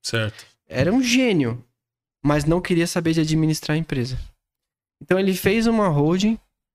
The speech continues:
Speaker 2: e colocou no acordo de sócios que os negócios prosseguiriam sob o comando desse filho, que era o
Speaker 1: Uhum.
Speaker 2: braço direito dele,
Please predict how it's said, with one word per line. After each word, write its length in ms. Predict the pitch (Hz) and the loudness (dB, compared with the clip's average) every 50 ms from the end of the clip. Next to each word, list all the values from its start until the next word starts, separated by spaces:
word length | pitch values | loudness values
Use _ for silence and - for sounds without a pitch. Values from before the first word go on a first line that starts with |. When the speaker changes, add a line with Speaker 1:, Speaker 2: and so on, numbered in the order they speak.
| _ _ | _ _
Speaker 2:
e 120 | 156 156 160 | -2 -2 -2
colocou 480 | 151 - - 185 180 180 180 185 196 | -2 0 2 2 2 2 2 2 2
no 100 | 196 185 | 2 2
acordo 360 | 170 160 - 170 165 165 156 | 0 0 0 0 0 0 -2
de 60 | 147 143 | -4 -4
sócios 480 | - - - 151 - - - 185 - | -4 -2 -2 -2 -2 -2 -4 -6 -8
que 400 | - - - 156 156 151 143 151 - | -8 -4 -2 0 0 0 0 -4 -4
os 180 | - 143 143 143 | -2 0 2 2
negócios 640 | 143 139 135 135 147 156 175 170 - 185 180 - | 2 2 2 2 2 0 0 -2 -2 -4 -6 -6
prosseguiriam 1080 | - - _ - - 160 160 - - 170 165 156 151 143 143 139 147 165 185 214 254 - _ _ _ _ _ _ _ _ _ _ _ | -8 -12 _ -2 0 0 0 0 0 0 0 2 2 2 2 2 2 2 2 0 -2 -4 _ _ _ _ _ _ _ _ _ _ _
sob 500 | - - - - - 160 170 196 214 233 | -6 -4 0 2 2 2 2 2 0 0
o 60 | 226 | -2
comando 520 | - - 196 170 151 147 147 170 202 220 | 0 0 2 2 2 2 2 2 2 0
desse 360 | 196 160 151 165 185 - - 196 | 0 0 0 0 2 0 -2 -2
filho, 300 | - - 160 151 160 175 | -2 0 0 0 0 0
que 80 | - 185 | 0 0
era 100 | 170 170 | 0 0
o 20 | |
Speaker 1:
Uhum. 40 | 160 | 0
Speaker 2:
braço 300 | 147 143 143 139 - 190 | 0 0 0 0 -2 -2
direito 380 | 180 170 151 143 147 - - 208 | 0 0 2 0 0 -2 -2 -2
dele, 440 | 196 190 160 151 147 170 214 247 | 0 0 2 2 2 0 -2 -4